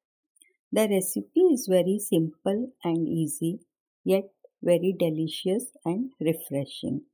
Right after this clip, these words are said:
To make strawberry lemonade, you just need fresh strawberries, lemon juice, rock salt, sugar, black salt, and water as required.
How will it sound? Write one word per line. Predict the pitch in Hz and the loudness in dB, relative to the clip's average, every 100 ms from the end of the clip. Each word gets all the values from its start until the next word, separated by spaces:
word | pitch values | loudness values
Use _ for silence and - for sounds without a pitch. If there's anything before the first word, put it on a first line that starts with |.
| _ _ _ _ _ _ - | _ _ _ _ _ _ 0
To | 190 | 2
make | 185 190 220 262 | 2 2 0 -2
strawberry | - - 185 160 175 175 285 | -8 -2 0 0 0 2 4
lemonade, | 262 170 160 160 165 165 _ _ _ - | 4 4 2 2 0 -2 _ _ _ 0
you | 233 | 0
just | 170 214 285 - 185 | 2 0 0 -2 -2
need | 180 175 180 _ _ _ - | 0 0 -4 _ _ _ -12
fresh | - 202 214 233 - - _ | -6 -2 -2 -2 -10 -18 _
strawberries, | 180 165 151 160 160 190 233 - _ _ _ - | 0 0 2 0 2 -2 -2 -10 _ _ _ -2
lemon | 185 302 156 156 - | 0 2 2 0 0
juice, | 175 196 - _ _ - | -2 -4 -6 _ _ -6
rock | 165 156 - | 0 0 -2
salt, | - 175 170 202 - _ _ _ | -8 -4 -2 -4 -8 _ _ _
sugar, | - 185 165 - 175 208 - _ _ _ - | -4 -2 -2 -2 -2 -4 -10 _ _ _ -4
black | 165 156 - | 0 0 -2
salt, | - 175 180 254 - - - | -4 -2 -2 -4 -8 -20 -4
and | 175 190 233 | -2 -2 -2
water | 156 160 156 - 185 196 _ - | 2 2 0 -4 -4 -4 _ 0
as | 180 226 - | 2 0 -4
required. | 160 - - 147 - - | -8 -8 -4 -4 -4 -10